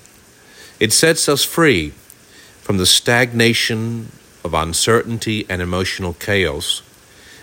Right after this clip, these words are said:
and establishes our feet on a straight path. It allows our hearts to move forward with purpose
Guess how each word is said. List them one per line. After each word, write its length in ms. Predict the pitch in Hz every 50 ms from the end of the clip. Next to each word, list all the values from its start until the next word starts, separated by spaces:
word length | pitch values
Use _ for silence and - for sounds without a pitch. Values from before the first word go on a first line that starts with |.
| - -
and 120 | 92 95 95
establishes 800 | 95 - - - 123 113 113 113 127 92 - - 120 104 92 104 - -
our 260 | 92 90 90 87 87
feet 480 | 87 - - - 113 104 82 76 - - - - -
on 140 | - 87 85
a 80 | 85 82
straight 400 | - - - 92 85 87 85 -
path. 480 | - 101 92 87 80 71 71 - - - - - - - - - - - - - - - - - - - - - - - - - - - -
It 120 | - 107 104
allows 420 | 104 101 101 98 113 123 123 120
our 140 | 117 101 92
hearts 680 | - - - - 117 104 87 76 73 - - - - -
to 120 | - 110
move 240 | 101 98 95 92 87
forward 440 | - - - 120 113 107 90 73 69 - - - - - - - - - - - - - - - - -
with 200 | - 95 85 -
purpose 580 | - 117 107 - - 92 - - - - -